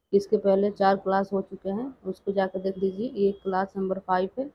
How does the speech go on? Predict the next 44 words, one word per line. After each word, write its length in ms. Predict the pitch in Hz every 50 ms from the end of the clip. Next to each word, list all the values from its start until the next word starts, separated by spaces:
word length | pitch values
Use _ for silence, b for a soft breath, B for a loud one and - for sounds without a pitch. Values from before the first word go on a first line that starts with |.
| _ _ _ _ _ _ _ _ _ _ _ _ _ -
Class 260 | 202 196 95 202 202 -
four 140 | - 208 208 202
में 100 | 202 196
मैंने 400 | 196 190 190 185 185 190 190 185
gender 380 | 175 180 190 185 190 185 202 202
बताया 400 | 196 190 185 - 180 180 180 180
था, 260 | 175 - 185 180 180 190
ठीक 280 | _ - 202 202 - 285
है। 80 | 277
उसके 320 | 247 208 196 - - 202 190
पहले 280 | - 190 190 190 190
हमने 360 | 190 185 185 185 185 185 190 - _ _ _ _ _ _ -
noun 340 | - 190 190 185 190 202 214
को 140 | 202 - 196
बताया 380 | 185 180 180 180 175 175 175 180
था, 240 | 175 - 185 185 185
और 80 | 185
उसके 220 | 190 190 - - 190
पहले 260 | 190 180 180 180 190
हमने 220 | 185 185 180 185
syllabus 380 | 180 - - 185 180 185 208 190
discuss 340 | 185 190 - - 185 185 -
किया 200 | - 185 180 180
था 180 | 180 262 294
कि 180 | - - - 196
English 300 | 185 185 185 196 196 202
में 140 | 190 185 196
क्या 640 | - _ _ _ _ _ _ _ _ - 196 190 190
क्या 200 | 190 190 190 185
आपको 240 | 180 180 _ - 190
आना 280 | 185 180 185 185 190 190
है, 140 | 196 240 285 294 277
आप 160 | 214 190 180 _ _ _ -
पढ़ना 320 | 185 180 180 185 185 185 180
है 100 | 180 175
क्या 180 | 175 175 175 175
क्या। 220 | - - 180 202 196 - _ _ _ _ -
तो 60 | 190
आइए 160 | 185 180 190 202
start 300 | 196 - - 190 185 185
करते 320 | - 190 185 190 - 190
हैं 140 | 196 208 226 214
आज 180 | 196 180 - -
का 160 | - 233